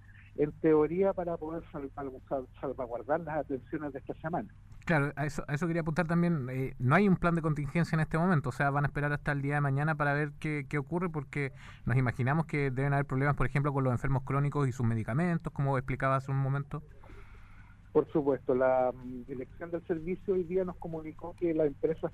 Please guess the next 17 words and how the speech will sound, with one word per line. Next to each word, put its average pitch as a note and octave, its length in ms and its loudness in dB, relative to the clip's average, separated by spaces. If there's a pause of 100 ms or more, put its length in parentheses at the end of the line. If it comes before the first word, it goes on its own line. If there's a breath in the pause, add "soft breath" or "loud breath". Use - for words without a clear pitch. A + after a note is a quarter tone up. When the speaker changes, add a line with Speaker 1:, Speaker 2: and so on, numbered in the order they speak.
Speaker 1:
fue D#3+ 300 2
citada D#3+ 400 2
de D3+ 100 0
manera D3 320 -2
urgente, D3+ 640 -2 (600 loud breath)
eh, C3+ 460 4
que C#3+ 220 -2
una D#3 220 -4
de D#3+ 100 -2
las D3 120 -2
exigencias D#3+ 560 -4
que - 120 -4
ponen D#3 340 -4
ellos D#3+ 360 -4 (100)
es D#3 140 -6 (100)
que D3 260 -2
mañana C#3 400 -4